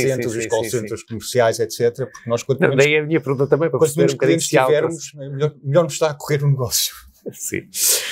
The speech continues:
Speaker 2: Ah, mas, ah, ah,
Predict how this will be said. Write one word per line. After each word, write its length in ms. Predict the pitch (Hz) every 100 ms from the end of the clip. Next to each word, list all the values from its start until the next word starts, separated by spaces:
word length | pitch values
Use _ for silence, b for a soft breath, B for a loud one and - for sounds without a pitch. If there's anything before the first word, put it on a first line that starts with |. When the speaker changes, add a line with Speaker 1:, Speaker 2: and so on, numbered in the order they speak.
| B B B
Speaker 2:
Ah, 460 | 139 139 131 131 123
mas, 440 | 131 135 127 120 -
ah, 460 | 127 127 120 120 113 110 104 - - _ _ _ _ - - _ _ -
ah, 580 | 135 123 117 113 113